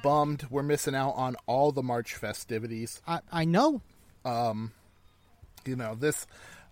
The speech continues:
Speaker 1: uh, there's big Saint Patrick's Day parade we're missing out on,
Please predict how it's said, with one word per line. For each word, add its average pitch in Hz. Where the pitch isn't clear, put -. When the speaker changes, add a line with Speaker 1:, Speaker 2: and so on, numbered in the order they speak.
Speaker 1:
uh, 113
there's 143
big 151
Saint 120
Patrick's 147
Day 143
parade 135
we're 135
missing 135
out 131
on, 123